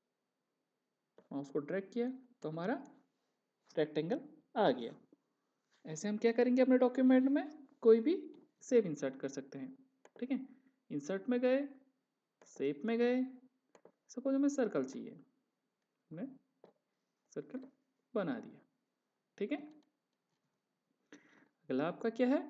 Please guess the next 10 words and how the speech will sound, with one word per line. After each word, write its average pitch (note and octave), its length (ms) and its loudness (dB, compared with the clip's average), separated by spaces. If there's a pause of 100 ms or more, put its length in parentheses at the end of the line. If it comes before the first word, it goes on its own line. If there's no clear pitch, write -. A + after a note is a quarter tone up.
(360)
Inserting F#3+ 460 -2 (260)
picture। A#2 460 -2 (460)
अब D#3+ 120 -8
हम E3+ 120 -6
अपने F#3 180 -8
tab F#3+ 280 -4
में, G#3+ 200 -4
अपने D#3+ 280 -8
document G#3 500 -2
में B3+ 160 0